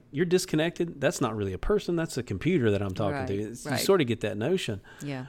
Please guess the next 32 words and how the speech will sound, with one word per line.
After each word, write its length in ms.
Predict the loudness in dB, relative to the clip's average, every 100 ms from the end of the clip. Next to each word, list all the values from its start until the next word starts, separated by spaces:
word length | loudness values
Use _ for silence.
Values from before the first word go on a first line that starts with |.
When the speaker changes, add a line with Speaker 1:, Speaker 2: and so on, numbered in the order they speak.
| -6
Speaker 1:
And 380 | 0 2 0 -2
I 60 | -4
think 280 | -4 -4 0
people 320 | 2 4 2
do 260 | 4 2 2
say 320 | 2 2 2
things 480 | 0 -2 0 -2 -6 -18 -20 -20 -16 2
over 280 | 6 6 6
social 320 | 4 2 2
media 280 | 2 2 2
that 160 | 0
they 100 | 0
would 140 | 0 0
never 520 | 2 6 8 6 4
say 220 | 0 -2
to 80 | -2
your 140 | -6
face. 480 | -10 -12 -14 -14 -18 -8
Speaker 2:
Yeah. 340 | -6 -6 -6 -12 -6
Speaker 1:
And, 200 | -4 -2
and 160 | 0
that's, 320 | 2 0 -2 -6
that's 340 | 0 0 0 0
unfortunate. 760 | 4 6 4 0 -2 -2 -8 -8
We 120 | -2 0
should 180 | 0
Speaker 2:
Yeah. 60 | 0
Speaker 1:
be, 340 | 4 6 6 4
a 60 |
person 340 | 2 2 4 4
of 120 | 4
integrity 640 | 0 0 0 0 -2 -2